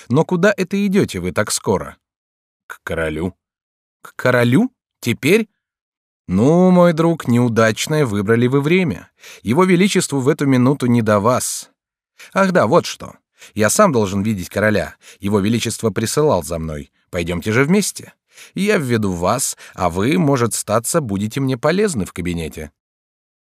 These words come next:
«Помощь за помощь, мой друг. Кстати, вам известна печальная новость?» «Новость? Нет, ваше высокопреосвященство, я не слышал ничего, я только что из дома.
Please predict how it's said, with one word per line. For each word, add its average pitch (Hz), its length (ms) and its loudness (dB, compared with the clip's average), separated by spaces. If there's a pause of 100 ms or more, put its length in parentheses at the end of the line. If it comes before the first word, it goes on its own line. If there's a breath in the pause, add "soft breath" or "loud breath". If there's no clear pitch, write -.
(360)
«Помощь 151 460 2
за 147 160 0
помощь, 117 540 0
мой 98 180 -2
друг. 90 420 -6 (540 loud breath)
Кстати, 156 320 0
вам 156 220 4
известна 156 360 2
печальная 175 440 2
новость?» 160 560 0 (760)
«Новость? 92 640 -2 (460 soft breath)
Нет, 107 360 0
ваше 92 280 -2
высокопреосвященство, 87 1120 -4
я 87 240 -2
не 90 100 -2
слышал 95 420 -4
ничего, 104 440 0
я 82 260 -2
только 82 280 -8
что - 160 -6
из 87 140 -6
дома. 98 360 -2